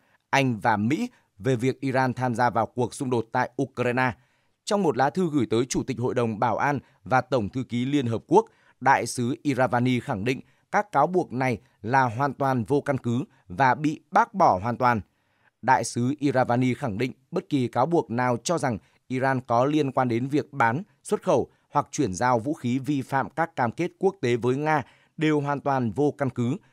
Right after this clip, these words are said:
và bị bác bỏ hoàn toàn. Iran kiên quyết phủ nhận mọi cáo buộc về việc vi phạm các cam kết quốc tế trong bối cảnh cuộc xung đột tại Ukraine diễn ra.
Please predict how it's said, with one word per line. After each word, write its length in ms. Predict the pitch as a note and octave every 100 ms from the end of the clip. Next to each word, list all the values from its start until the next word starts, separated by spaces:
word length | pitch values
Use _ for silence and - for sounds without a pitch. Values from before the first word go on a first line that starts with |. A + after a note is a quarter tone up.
| _
và 280 | F2 C3+ B2
bị 260 | D3+ D3+ -
bác 220 | G3 G#3+ F#3+
bỏ 240 | D3 F#2
hoàn 140 | G#2 A#2
toàn. 240 | B2 A#2 - _ _ _ _ _
Iran 320 | B2+ C3 C3+
kiên 240 | A2+ C3+ A2+
quyết 240 | G3 -
phủ 140 | C#3+ F#2+
nhận 240 | A#2 G#2
mọi 180 | B2 A2
cáo 200 | - C#3
buộc 260 | F3+ D#3 -
về 200 | F2 A#2
việc 260 | F#2+ A#2+ -
vi 180 | E2+ B2
phạm 280 | - B2+ E2+
các 220 | D#3 -
cam 140 | A#2+
kết 180 | - E3 -
quốc 160 | F3+ F3+
tế 240 | C#3 A#2+ E3+ - _ _
trong 160 | - F#3+
bối 140 | D#3 D#3+
cảnh 220 | D#3 F#2+
cuộc 240 | - A#2
xung 160 | - B2+
đột 160 | A#2 -
tại 200 | A#2+ - C#3
Ukraine 480 | - B2+ B2 B2+ A#2
diễn 180 | C3+ C3+
ra. 240 | C3+ A2